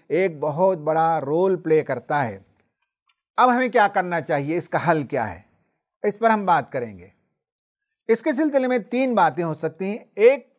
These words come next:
साइकोलॉजिकल जो फोबिया होता है या फोबिया का एक दूसरा माना सोशल एंग्जाइटी, समाज के अंदर एक एंग्जाइटी पैदा की जाती है, ये खौफ पैदा किया जाता है कि फलां ग्रुप है जो बड़ी तेज़ी से आगे बढ़ रहा है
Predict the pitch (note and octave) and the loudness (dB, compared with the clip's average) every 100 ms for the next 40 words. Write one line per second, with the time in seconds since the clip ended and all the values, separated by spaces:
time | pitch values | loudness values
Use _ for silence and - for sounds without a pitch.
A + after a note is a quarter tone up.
0 | _ _ _ _ _ _ _ _ _ _ | _ _ _ _ _ _ _ _ _ _
1 | - F3+ F3 F3+ G3 A3 B3+ C4+ C4+ C4 | -2 -2 0 0 0 -2 -2 0 -2 -6
2 | F3 _ _ _ _ _ _ _ _ D3+ | -20 _ _ _ _ _ _ _ _ -2
3 | G#3 A3 G#3+ G3+ F#3+ - _ _ _ - | 0 2 2 0 -2 -8 _ _ _ -8
4 | - A3 A3 B3+ G#3+ E3 D#3+ C3+ G#2 G2+ | 4 4 6 2 2 0 -4 -8 -10 -18
5 | _ _ _ _ _ _ _ C#3+ A3 - | _ _ _ _ _ _ _ -2 0 0
6 | A3+ A#3 C4+ C4 B3+ G3+ G#3+ A#3+ A#3+ A3+ | 0 2 0 2 0 0 -2 0 0 0
7 | A3 A3 - A#3 B3 B3+ C4 G#3+ G3 D3+ | -2 -4 0 2 2 2 0 0 -6 -4
8 | G3+ G#3 A3 G#3+ A#2 - - F3+ F#3+ B3+ | -2 -2 -2 -4 -4 -10 -8 -2 0 0
9 | B3+ A#3+ A3+ A3 G#3 F3+ D3+ F#3 G#3 C4 | -2 -4 -2 -2 -2 -4 0 -2 -2 -4
10 | A3 G3 F3+ F3+ E3 C#3+ C#3 A2 F2+ _ | -4 -4 -4 -4 -2 -4 -6 -14 -14 _
11 | _ _ _ _ - F3+ - G#3+ B3+ B3 | _ _ _ _ -8 -8 2 2 2 0
12 | A#3+ A3 G#3+ G#3+ G3+ F#3 E3+ F#3 G#3 G#3 | 0 0 0 0 0 -2 -2 -4 -4 -2
13 | G3+ G3 G3+ G#3+ G3+ G3 B3+ G#3 A3 G3+ | -6 -2 -2 0 0 2 2 0 -2 0
14 | A3 A3 A3+ A3 G#3+ A#3 G#3+ G#3+ G3+ G3 | -2 0 0 0 -2 0 0 2 2 2
15 | F3 D#3 C3 G2 | 2 0 -2 -8